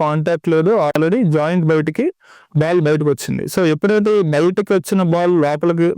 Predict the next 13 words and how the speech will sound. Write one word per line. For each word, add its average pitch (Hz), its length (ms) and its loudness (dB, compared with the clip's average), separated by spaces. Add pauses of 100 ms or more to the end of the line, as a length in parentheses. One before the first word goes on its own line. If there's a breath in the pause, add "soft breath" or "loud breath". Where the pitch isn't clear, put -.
మనం 170 160 0 (200)
as 170 260 -2
soon 185 220 0
as - 60 -8 (100)
possible 175 380 0
పెట్టకపోతే 151 560 -2 (420 loud breath)
చుట్టుపక్కల 196 580 0
ఉన్న 185 120 2 (100)
టిష్యూస్ 185 420 -2
డ్యామేజ్ 151 380 0
అవుతాయి 196 280 0 (380 loud breath)
and 165 200 0
ఈ - 20 0